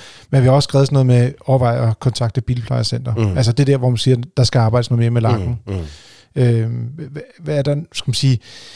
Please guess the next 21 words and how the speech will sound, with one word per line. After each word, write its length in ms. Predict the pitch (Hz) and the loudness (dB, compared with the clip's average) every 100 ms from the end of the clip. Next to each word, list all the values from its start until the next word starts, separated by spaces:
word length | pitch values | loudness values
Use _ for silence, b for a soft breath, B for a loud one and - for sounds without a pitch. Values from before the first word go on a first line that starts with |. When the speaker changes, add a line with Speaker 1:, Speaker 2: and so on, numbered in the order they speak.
| B B B B B B B B B _ _ | B B B B B B B B B _ _
Speaker 1:
hvis 200 | 147 139 | 0 2
ikke 140 | 175 - | 0 2
det 80 | |
er 40 | 180 | 2
nok, 320 | 151 127 - - - | 4 2 0 -10 -2
hvad, 200 | 147 151 | 0 2
hvad 160 | 143 | 0
kan 140 | 156 170 | 0 0
man 100 | 139 | 0
så 120 | 156 | 0
gøre 340 | 131 120 156 151 - | 2 2 2 -2 -6
med, 440 | 139 123 117 113 113 | 0 2 4 2 0
altså, 260 | - 117 120 101 - - - _ | 0 0 0 -2 -8 -16 -18 _
fordi 220 | - 131 | -2 0
det, 280 | 127 - 170 | 0 -6 -12
du, 60 | - - 90 - | -12 -12 -12 0
det 80 | 143 | 2
er 60 | |
jo 100 | 156 151 | 4 2
et 60 | |
spørgsmål 340 | 113 156 147 | 0 0 2